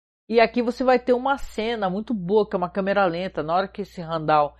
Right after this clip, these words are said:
ele quebra a janela com tudo e entra na sala do, do, do Will, né? Não mostra mais nada pra gente.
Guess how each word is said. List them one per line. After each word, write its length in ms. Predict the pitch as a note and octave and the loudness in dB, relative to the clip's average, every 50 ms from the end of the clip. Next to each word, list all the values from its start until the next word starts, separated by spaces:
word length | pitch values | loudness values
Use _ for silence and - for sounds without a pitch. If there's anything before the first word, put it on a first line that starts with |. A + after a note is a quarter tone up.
| _ _ - _ _ - | _ _ -20 _ _ -8
ele 160 | D#3 E3 D#3+ | -6 -6 -6
quebra 460 | _ - - F3+ F#3 G3 F3 F3+ E3+ | _ 2 4 4 4 4 4 0 -2
a 40 | D#3 | -2
janela 380 | D3+ D#3+ D#3+ D#3 D#3 D#3+ E3 | -2 -4 -4 -4 -2 -4 -4
com 200 | D#3+ - F3 D#3+ | -6 -8 -12 -12
tudo 280 | C#3+ - F3+ F#3+ F#3+ F#3 | -10 -6 -6 -4 -4 -4
e 60 | G3+ | -4
entra 600 | F3+ E3+ E3+ E3+ E3+ E3+ - - F3+ F#3+ G3+ G#3+ _ _ _ _ _ _ _ _ _ - | -6 -6 -6 -8 -10 -12 -14 -10 -10 -10 -10 -10 _ _ _ _ _ _ _ _ _ -4
na 140 | F#3+ F#3+ F#3+ | -4 -4 -4
sala 720 | - - - - E3 D#3 D#3 D#3 D#3+ E3 E3+ F3+ F3+ F3+ _ _ _ | -4 -10 -2 0 2 2 2 2 0 0 -2 -4 -6 -12 _ _ _
do, 520 | F3+ E3 D#3+ F3 E3+ E3 E3 E3+ E3 E3 E3 | -16 -10 -4 -4 -2 0 0 -2 -2 -2 -2
do, 320 | E3 F3+ F#3 F3+ E3+ D#3 | 0 0 0 0 0 -2
do 140 | D3 F#3 G#3 | -2 -2 0
Will, 260 | G#3 F#3 D#3 C#3+ C#3+ | 0 0 0 -2 -4
né? 260 | B2+ B2+ B2+ C3 C#3 _ _ _ _ _ _ - | -6 -10 -10 -10 -12 _ _ _ _ _ _ -2
Não 80 | A#3+ B3 | 0 2
mostra 420 | A#3+ A#3 A3 A#3+ A#3 - - A3+ | 2 4 4 4 2 0 -4 -4
mais 220 | G#3 A3 A#3 B3+ A3+ | 0 0 -2 -2 0
nada 320 | A3+ F#3+ E3 D3+ C#3 C#3 | -2 -2 -2 -2 -2 -6
pra 200 | C3 - D3 C#3 | -8 -6 -10 -10
gente. 540 | C3 B2+ C3 A#2+ C3 - _ _ - - | -10 -10 -14 -20 -20 -20 _ _ -20 -20